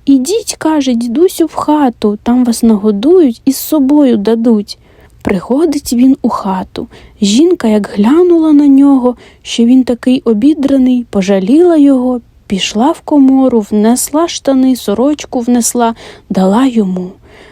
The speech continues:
Надів він. Так як надівав, вона глянула, аж у нього на грудях рана велика, така страшна. Посадили вони його за стіл, нагодували, напоїли.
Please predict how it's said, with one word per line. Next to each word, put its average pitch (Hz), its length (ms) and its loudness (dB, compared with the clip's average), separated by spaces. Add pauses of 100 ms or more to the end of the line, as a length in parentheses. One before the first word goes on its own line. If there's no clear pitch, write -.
(120)
Надів 220 540 0
він. 208 280 -6 (280)
Так 226 220 -4
як 294 220 -2
надівав, 262 520 0 (100)
вона 233 220 2
глянула, 277 640 2 (320)
аж 233 240 -6
у 277 80 2
нього 285 360 4
на 254 180 2
грудях 277 640 -2
рана 262 420 2
велика, 226 600 0
така 349 260 -6
страшна. 277 640 -4 (440)
Посадили 247 680 0
вони 277 380 4
його 226 320 0
за 226 160 0
стіл, 214 460 -4 (380)
нагодували, 220 920 0
напоїли. 208 760 -2